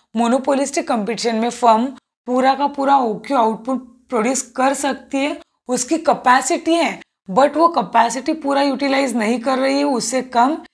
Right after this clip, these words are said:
यानी कि सिर्फ क्यू वन आउटपुट प्रोड्यूस करती है। और ये, ये जो गैप है दोनों के बीच का, optimum output Q and ये वाला क्यू वन, ये क्यू वन क्यू का जो गैप है,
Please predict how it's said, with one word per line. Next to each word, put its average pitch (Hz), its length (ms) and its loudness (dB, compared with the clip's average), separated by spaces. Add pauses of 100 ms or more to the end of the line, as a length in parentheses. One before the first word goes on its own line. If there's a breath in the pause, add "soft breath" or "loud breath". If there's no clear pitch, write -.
(200)
यानी 214 200 2
कि 254 120 -4
सिर्फ 349 300 -2
क्यू 285 120 0
वन 269 160 2
आउटपुट 262 380 -2
प्रोड्यूस 254 260 -2
करती 262 340 -4
है। 330 240 -2 (360)
और 240 440 4 (260 loud breath)
ये, 269 80 0
ये 233 300 0
जो 285 180 -2
गैप 214 480 2
है 302 60 0
दोनों 262 280 0
के 269 140 -4
बीच 226 280 -2
का, 208 180 -6 (680)
optimum 269 560 2
output 269 400 -2 (120)
Q 294 180 0
and 262 320 2
ये 240 140 0
वाला 220 260 -2
क्यू 214 260 -6
वन, 190 280 -6 (360)
ये 285 100 -2
क्यू 269 260 -2
वन 285 220 2
क्यू 294 180 -4
का 285 120 0
जो 277 140 -2
गैप 208 460 -2
है, 214 80 -2